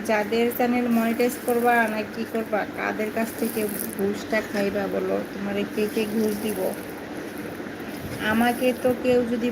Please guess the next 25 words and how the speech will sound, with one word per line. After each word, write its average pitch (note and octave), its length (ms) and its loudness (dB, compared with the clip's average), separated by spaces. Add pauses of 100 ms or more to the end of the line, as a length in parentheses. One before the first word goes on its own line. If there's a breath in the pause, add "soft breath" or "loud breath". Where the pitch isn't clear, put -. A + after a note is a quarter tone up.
বন্ধু A#3+ 400 6
করতে A#3 360 0
বলে, A3 320 0
তাইলেই A3 460 -2
বলবো G3+ 260 -2 (120)
যে, G3 80 0
"আগে F#3+ 340 2
দশ G#3 280 2
টাকা A3+ 240 4
করে A3 340 0
দাও, A#3 300 4
তারপরে A3 380 2 (100)
বন্ধু G#3 320 0 (100)
করব।" G2+ 320 -2 (2000)
ঠিক A3+ 140 -2
আছে, A#3 260 0 (100)
বন্ধু B3 300 6
করতে C4 360 4
গেলেই C4 380 6
আমি B3 180 4 (100)
ঘুষ A#3+ 240 0 (100)
খাওয়া A#3+ 160 0
শুরু A#3 340 -4
করে B3 140 0
দিব। A3+ 200 -4